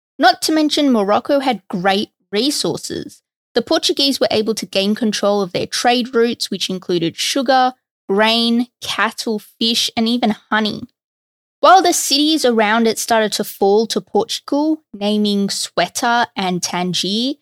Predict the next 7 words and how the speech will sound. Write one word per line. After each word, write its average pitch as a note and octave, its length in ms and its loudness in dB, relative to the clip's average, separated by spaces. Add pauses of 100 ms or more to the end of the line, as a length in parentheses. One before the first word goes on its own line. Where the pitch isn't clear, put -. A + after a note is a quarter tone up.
(260)
Chefchaouen C#4 680 2
was F#3 180 -2
fortunate C4+ 480 0
enough F3+ 380 -2
to C4 120 -2
remain A#3 380 2
strong B3 640 2